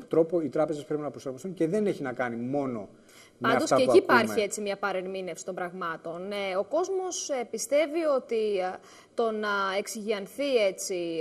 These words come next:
Speaker 2: ε, το χαρτοφυλάκιο των τραπεζών και να μειωθούν τα κόκκινα δάνεια που, ε, διακατέχουν, θα πρέπει να υπάρξουν μόνο πληστηριασμοί, να επισπευθούν αυτά, να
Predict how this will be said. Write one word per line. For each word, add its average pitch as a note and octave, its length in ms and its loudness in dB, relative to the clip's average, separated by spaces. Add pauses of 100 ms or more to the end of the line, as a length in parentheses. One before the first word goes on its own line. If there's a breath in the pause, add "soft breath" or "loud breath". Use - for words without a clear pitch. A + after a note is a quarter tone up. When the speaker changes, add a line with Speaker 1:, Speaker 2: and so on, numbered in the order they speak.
Speaker 2:
ε, E3 40 -4
το G3 100 -4
χαρτοφυλάκιο G3 580 -6
των F#3 140 -8
τραπεζών F#3 580 -6
και B3+ 100 -6
να A3+ 80 -4
μειωθούν G#3+ 640 -4
τα F#3 100 -4
κόκκινα F#3 500 -4
δάνεια F3+ 480 -6
που, E3+ 320 -4
ε, E3+ 40 -4
διακατέχουν, F#3+ 640 -4
θα D#4 120 -4
πρέπει G4+ 300 -2
να C#4+ 320 0
υπάρξουν E4+ 460 -4
μόνο E4+ 200 -4
πληστηριασμοί, A#3+ 680 -4
να G#3 60 -6
επισπευθούν A3 460 -6
αυτά, - 280 -2
να C4+ 140 0